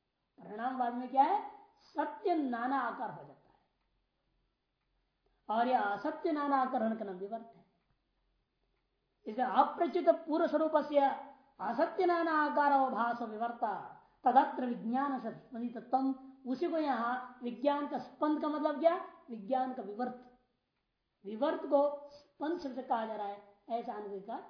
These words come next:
स्पष्ट कर देते हैं। उसी को यहाँ पर विज्ञान का स्पंदी तत्व रूपेण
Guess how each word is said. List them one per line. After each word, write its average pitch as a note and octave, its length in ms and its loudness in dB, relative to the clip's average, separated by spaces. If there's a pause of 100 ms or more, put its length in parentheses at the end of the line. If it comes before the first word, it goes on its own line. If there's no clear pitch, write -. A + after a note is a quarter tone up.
(160)
स्पष्ट - 380 -18
कर F#3+ 80 -20
देते E3+ 380 -20
हैं। - 100 -20 (480)
उसी C#4 200 -6
को C#4+ 120 -6
यहाँ G#3+ 260 -6 (100)
पर B3+ 100 0 (360)
विज्ञान B3+ 440 0
का A3 160 0 (260)
स्पंदी A#3 360 -4
तत्व D4+ 300 -4
रूपेण A3 420 -6